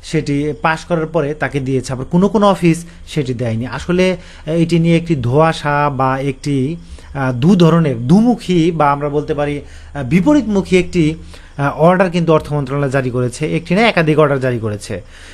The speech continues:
সেখানে কিন্তু তারা বলেছে যে, আহ, ষাট লিপিকার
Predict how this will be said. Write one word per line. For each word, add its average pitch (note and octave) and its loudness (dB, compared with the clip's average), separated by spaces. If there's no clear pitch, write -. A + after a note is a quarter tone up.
সেখানে F#3 2
কিন্তু F#3 0
তারা E3+ 2
বলেছে D#3+ 2
যে, C#3 0
আহ, C#3+ 2
ষাট D#3 -2
লিপিকার D3+ 0